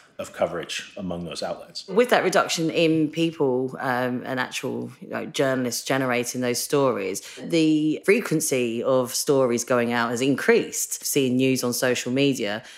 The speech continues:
Speaker 2: but you're saying that there's actually less journalists. How did you balance that?
Speaker 1: Well, I think that's, I think both of those things are true. I think there is a, undoubtedly a greater frequency and volume as it relates to the frequency o-, of stories that are being generated. Again, they're really about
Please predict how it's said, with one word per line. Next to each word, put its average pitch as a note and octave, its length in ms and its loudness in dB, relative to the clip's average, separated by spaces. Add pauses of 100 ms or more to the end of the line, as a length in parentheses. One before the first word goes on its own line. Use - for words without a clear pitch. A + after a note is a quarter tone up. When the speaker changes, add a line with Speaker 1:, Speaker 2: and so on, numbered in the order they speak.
(160)
Speaker 2:
but D3+ 160 4
you're D3 120 2
saying D3+ 200 4
that C3 140 2
there's D3 200 2
actually D3 280 -2
less C#3+ 360 2
journalists. D3+ 640 2
How F3 180 2
did F3 220 -4
you C3+ 140 -4
balance - 460 -4
that? - 120 -10
Speaker 1:
Well, D3+ 100 4
I B2+ 60 6
think B2+ 220 4
that's, A2+ 280 4
I A#2 60 4
think A#2 160 4
both B2+ 180 4
of A2 100 2
those G#2 180 2
things G2 180 2
are F#2 60 -6
true. C#3 340 2
I D#2+ 40 2
think F#2 240 -2
there G#2 180 8
is A#2 260 6
a, G#2 200 2 (140)
undoubtedly A#2 680 6
a E2+ 60 2
greater F#2 420 2
frequency - 840 -2 (140)
and G2+ 160 2
volume G#2 560 6 (360)
as G2 120 4
it F#2+ 100 0
relates G2 300 0
to F#2+ 60 -6
the E2 80 -4
frequency F2+ 480 -2 (280)
o-, F#2+ 60 4
of F#2 300 2
stories F#2+ 560 4
that F#2 100 2
are E2+ 60 2
being E2+ 240 -2
generated. F#2+ 580 4 (400)
Again, G#2+ 380 6
they're F#2+ 120 6
really G#2 520 4
about F#2 480 4